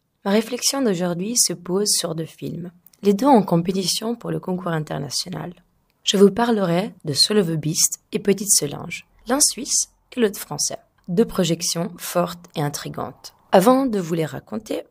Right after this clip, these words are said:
par contre, je vais faire une petite, euh, parenthèse. Je m'excuse de vous avoir donné des faux espoirs. J'ai pas pu vous donner les contenus que j'espérais,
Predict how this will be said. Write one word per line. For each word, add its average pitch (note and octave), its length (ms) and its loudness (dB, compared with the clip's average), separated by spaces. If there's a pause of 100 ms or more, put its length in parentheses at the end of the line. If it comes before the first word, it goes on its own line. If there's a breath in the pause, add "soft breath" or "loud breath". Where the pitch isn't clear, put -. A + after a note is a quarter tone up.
par G3 200 -4
contre, - 520 -4
je - 160 2
vais E3+ 280 6
faire A#3+ 280 0
une G3+ 180 6
petite, G3+ 440 -6
euh, F#3+ 120 4
parenthèse. D#3+ 640 -4 (140)
Je - 120 -6
m'excuse G3+ 640 4
de F3 100 4
vous D#3+ 200 4
avoir D#3+ 260 2
donné D#3+ 320 2
des E3 100 0
faux E3 140 -6
espoirs. - 720 -4 (120)
J'ai F#3 140 -2
pas G3 160 4
pu A3 220 0
vous F#3 180 0
donner E3+ 380 2
les D#3+ 120 0
contenus G3 680 0
que C#3+ 300 -4
j'espérais, C#3 480 -6